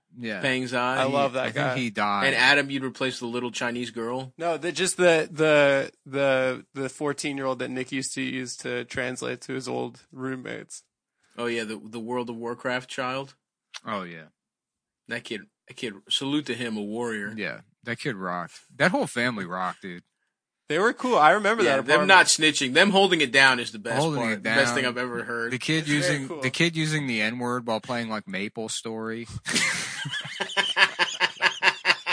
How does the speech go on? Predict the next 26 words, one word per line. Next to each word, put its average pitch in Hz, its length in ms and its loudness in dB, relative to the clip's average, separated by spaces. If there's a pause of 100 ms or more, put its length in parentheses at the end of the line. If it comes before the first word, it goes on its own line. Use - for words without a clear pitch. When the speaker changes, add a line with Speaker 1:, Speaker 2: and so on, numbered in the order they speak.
(800)
Speaker 1:
Yeah, 156 240 2
I 180 80 2
fucking 170 360 0
love 123 240 2
that, 110 240 -2
dude. 107 240 -10 (600)
Speaker 2:
<laughs> 180 1300 -4
Speaker 1:
And 131 120 2
then 151 120 4
he 185 80 2
would 175 160 2
sing, 185 480 4
too. 160 340 -2 (120)
He 135 80 -4
would 143 120 -2
always 151 280 0
be 156 160 -2
singing, 143 480 0
like, 107 160 -4
top 123 300 2
forty 131 320 -8
songs. - 540 -12 (480)
Speaker 2:
Hell 107 300 -4
yeah. 101 260 -6
Speaker 1:
Yeah. 98 260 -4 (680)
Speaker 2:
<laughs> - 80 -4